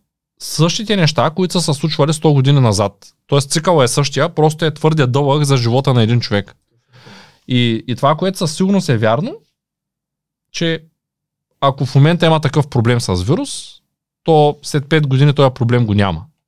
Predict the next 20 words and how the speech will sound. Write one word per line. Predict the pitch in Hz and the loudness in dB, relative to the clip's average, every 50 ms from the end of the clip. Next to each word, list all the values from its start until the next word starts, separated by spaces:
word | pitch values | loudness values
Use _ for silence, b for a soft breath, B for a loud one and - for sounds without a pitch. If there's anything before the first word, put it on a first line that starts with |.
| _ _ _ _ _ - _ | _ _ _ _ _ -20 _
Просто | _ 220 185 - - | _ -4 -2 -2 -2
цикълът | 220 196 220 196 165 123 - | 0 2 2 4 4 2 0
е | 107 | -2
такъв. | - - - | -6 -2 2
Но | 127 120 | 4 4
ние, | 131 143 156 156 | 6 6 4 4
да | 151 143 139 131 | 2 0 0 0
кажем, | 147 147 147 147 143 135 | 0 0 0 0 -2 -2
на | 135 135 127 | 0 -2 -2
сто | 120 - 160 160 | 0 0 0 2
години | 151 135 127 151 151 143 | 2 4 4 4 4 4
има | 135 123 110 | 4 4 2
вирус | 104 120 143 156 151 - | 2 0 0 0 -2 -2
и | 147 | 0
ние | 147 147 | 0 0
не | 143 | 0
сме | 135 143 151 143 | 0 0 -2 0
преживявали | 143 143 139 131 135 135 135 143 143 131 | 2 2 2 4 4 4 4 2 2 0
такова | 123 - - - 123 110 95 | -2 -4 -2 0 0 2 2
нещо. | 90 90 92 - - _ | 0 -2 -4 -8 -14 _